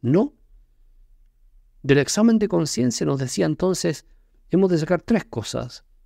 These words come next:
contrición, "Perdóname, Señor", abandono en Dios, "Me fío de ti y de la fuerza de tu amor", y propósitos para el día siguiente.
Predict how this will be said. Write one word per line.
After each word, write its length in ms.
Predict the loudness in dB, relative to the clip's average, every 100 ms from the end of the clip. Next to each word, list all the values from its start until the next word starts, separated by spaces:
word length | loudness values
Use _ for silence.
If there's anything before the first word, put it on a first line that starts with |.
| _ _ _
contrición, 800 | 4 4 4 -2 -2 -4 -4 -8 _
"Perdóname, 520 | -4 -2 0 0 0 -2
Señor", 420 | -2 -2 -2 -6 _ _ _ _ _ _ _
abandono 560 | 2 2 2 2 2
en 120 | 2 2
Dios, 400 | 0 -2 -6 -20 _ _
"Me 220 | -2 -2
fío 540 | -2 -2 0 0 -2 -10 -8
de 240 | -4 -4
ti 380 | -2 -4 -4 -10 -2
y 80 |
de 60 | 0
la 120 | 0
fuerza 320 | -2 -2 -2
de 80 | -4
tu 120 | -2
amor", 240 | 0 0 -2 _ _ _ _ 0
y 80 | 2
propósitos 720 | 0 -2 -2 -2 -2 -4 -4
para 180 | 0
el 80 | 0
día 180 | 0 -4
siguiente. 500 | -4 -6 -8 -10